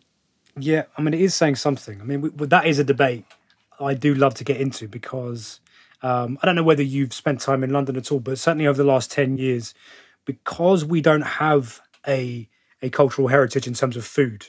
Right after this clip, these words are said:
you know, it's, it's all, like, pies. <laughs> You know, we don't have, um, that sort of baggage culturally. So we're very, we're getting towards a more American,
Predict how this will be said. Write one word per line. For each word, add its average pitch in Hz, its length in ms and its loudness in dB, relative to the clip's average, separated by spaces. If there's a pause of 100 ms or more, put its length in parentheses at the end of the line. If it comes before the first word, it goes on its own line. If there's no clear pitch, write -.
(140)
you 139 80 -2
know, 120 160 -4
it's, 117 200 -8
it's 131 200 -6
all, 139 120 0
like, 123 280 -6 (600)
pies. 117 600 -4 (500)
<laughs> - 480 -6
You 135 80 2
know, 127 120 0 (200)
we 156 100 6
don't 175 200 6
have, 147 580 4
um, 135 640 2 (560)
that 139 180 4
sort - 180 -8
of 113 60 -14
baggage 139 540 2
culturally. 151 400 2
So 151 180 2
we're 143 140 6
very, 151 520 2 (280)
we're 143 140 0
getting 156 260 2
towards 147 340 2
a 143 60 4
more 143 200 6
American, 139 760 4